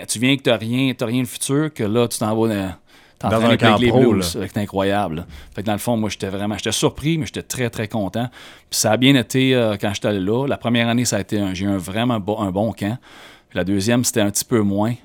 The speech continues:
Speaker 1: mais, euh, ça a bien été. Moi, ça a tout le temps été mon patin qui était le problème.
Speaker 2: Ouais.
Speaker 1: Puis ils me l'ont dit, les, les deux camps, c'était la même raison pourquoi ils me coupaient, c'est, euh, ton, ton,
Speaker 2: Parce qu'un
Speaker 1: ton
Speaker 2: bon
Speaker 1: patin.
Speaker 2: marqueur, mais avec un coup de patin qui était plus
Speaker 1: C'est ça.
Speaker 2: difficile.
Speaker 1: Ils ont dit, je voyais la game très bien, j'anticipais tout,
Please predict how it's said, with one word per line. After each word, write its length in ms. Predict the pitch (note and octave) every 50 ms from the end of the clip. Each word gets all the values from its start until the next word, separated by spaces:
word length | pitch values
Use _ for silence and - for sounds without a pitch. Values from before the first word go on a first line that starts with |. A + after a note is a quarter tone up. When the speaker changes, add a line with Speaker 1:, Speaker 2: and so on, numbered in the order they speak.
| - - -
Speaker 1:
mais, 260 | E2+ D#2+ E2 D#2+ D#2+
euh, 560 | D#2 D#2 D#2 D2+ D2 C#2+ C#2 C2+ C#2 C2+ C#2+
ça 160 | F#2 - G#2 G2
a 40 |
bien 120 | G2+ G#2+ G#2
été. 180 | F#2 - A2
Moi, 440 | G#2 G2+ F2+ B2 A#2+ G#2+ B2+ C#3 B2+
ça 80 | A2+ B2
a 40 | A2
tout 100 | - A2+
le 40 |
temps 80 | - B2
été 140 | G#2+ - A2
mon 120 | G#2 F#2+
patin 300 | - G#2 F2 - A2 G#2+ G2
qui 60 | G2+
était 100 | F2+ F2+
le 40 | E2
problème. 400 | - E2+ E2+ D#2+ D#2 E2 G2 A#2 B2+ _ - -
Speaker 2:
Ouais. 240 | F#2+ F#2 F2 E2+ F2
Speaker 1:
Puis 100 | F2+ F2+
ils 60 | F2+
me 100 | F#2 F#2+
l'ont 220 | F#2 F#2+ F#2 F2+ F2+
dit, 300 | E2 E2 G2 G2+ F#2+ F#2
les, 160 | F2 F2 E2 E2+
les 120 | F#2 F#2 F#2+
deux 140 | A2 G#2+ G2+
camps, 160 | - A#2 A2
c'était 120 | - - F#2
la 100 | F#2 F#2+
même 160 | G2 F#2 F#2+
raison 280 | F#2 E2+ E2+ F2+ G2 F2+
pourquoi 200 | - - G2+ -
ils 60 | - F2
me 40 | E2+
coupaient, 340 | - - - F#2+ F#2 G2 F#2+
c'est, 260 | - E2+ D#2+ D2+ - - - - - - - - - - - E2
euh, 100 | D#2 D#2
ton, 180 | - E2 D#2+
ton, 140 | - - D#2+
Speaker 2:
Parce 180 | D#2+ F2 A2+ -
qu'un 160 | B2+ A#2 A2+
Speaker 1:
ton 60 | G#2
Speaker 2:
bon 120 | G#2+ B2+ C3
Speaker 1:
patin. 120 | A#2+ A2+ G#2+
Speaker 2:
marqueur, 500 | - - B2 A#2 B2 B2+ B2+ A#2+ G#2+ G2+
mais 100 | G2+ G2+
avec 260 | F#2+ F#2+ G2 - G2+
un 100 | G2 G2
coup 100 | - -
de 60 | -
patin 240 | - A2 G2 F#2+ A2+
qui 60 | A2+ G#2
était 140 | - G2 F2
plus 140 | - G2+ F2
Speaker 1:
C'est 60 | F2
ça. 160 | E2 - -
Speaker 2:
difficile. 120 | - F#2 E2+ - - - -
Speaker 1:
Ils 20 | F2
ont 40 | F2+
dit, 120 | F2 G#2+ G#2
je 60 | G2+
voyais 200 | A2 G#2 G#2 A2
la 140 | A2 G#2+ G#2
game 240 | G2 G#2+ A2 A2 G#2
très 260 | - - G#2+ G#2+ G#2
bien, 320 | G2 G2 G#2 G#2+ A2+ B2+ B2+ - - - - - - - -
j'anticipais 680 | - - G2 F#2 F#2 - - - - - - A2+ A2 G#2
tout, 280 | - - A#2+ A#2+ A#2+